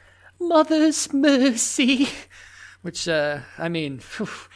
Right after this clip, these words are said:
you guys, you guys ever beg for Mother's Mercy back in the day? You're like, "Oh, please, Mother,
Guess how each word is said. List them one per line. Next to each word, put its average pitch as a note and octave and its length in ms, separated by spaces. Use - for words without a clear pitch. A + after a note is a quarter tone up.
you F3+ 80
guys, G3 280
you G#3+ 80
guys G#3+ 220
ever G3+ 140
beg G#3+ 340
for G#3 140
Mother's G#3+ 340
Mercy A#3 400
back A#3+ 260
in A#3+ 120
the A#3+ 40
day? B3+ 300
You're A#3 100
like, A#3+ 220
"Oh, D#4 200
please, E4+ 580
Mother, D4 360